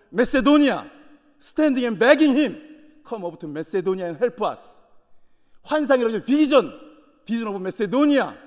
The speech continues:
비전이라 그랬습니다. 우리가 예수 그리스도를 인격적으로 하나님, 나의 하나님과 구주로 영접한 다음에 내 인생이 바뀝니다. 디렉션. 내가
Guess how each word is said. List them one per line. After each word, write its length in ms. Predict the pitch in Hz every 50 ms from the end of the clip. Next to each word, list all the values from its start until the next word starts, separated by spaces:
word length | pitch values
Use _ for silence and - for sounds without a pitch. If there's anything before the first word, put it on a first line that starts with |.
| - - _ _ _ _ _ _ _ _ _ _ _ _ _ _
비전이라 440 | - 277 294 285 311 302 269 254 208
그랬습니다. 480 | 185 160 - - 139 120 107 92 80 - _ _ _ _ _ _ _ _ _ _ -
우리가 240 | 233 269 254 202
예수 340 | 175 226 269 285 - - 285
그리스도를 400 | 220 240 233 - - 233 220 220
인격적으로 600 | 208 190 208 - 226 208 - - 202 175 180 185
하나님, 420 | 175 - - 277 269 254 233 208 180
나의 180 | 175 175 180
하나님과 920 | 160 202 208 196 196 196 196 202 202 233 254 247 247 - - - _ _ _
구주로 300 | - 208 180 220 220 196
영접한 580 | 175 180 208 226 214 226 233 - - 196 185 180
다음에 480 | 165 160 156 160 196 247 202 147 - - - _ _ -
내 140 | 226 294 277
인생이 840 | 226 277 311 311 277 - 254 294 269 269 208 151 - _ _ _ _
바뀝니다. 580 | - 240 - - 254 208 185 160 139 113 90 _ _ _ _ _ _
디렉션. 680 | - 220 294 302 247 - - - 202 127 95 - - - _ _ _ _ _ _ _
내가 380 | 151 190 185 202 185 180 175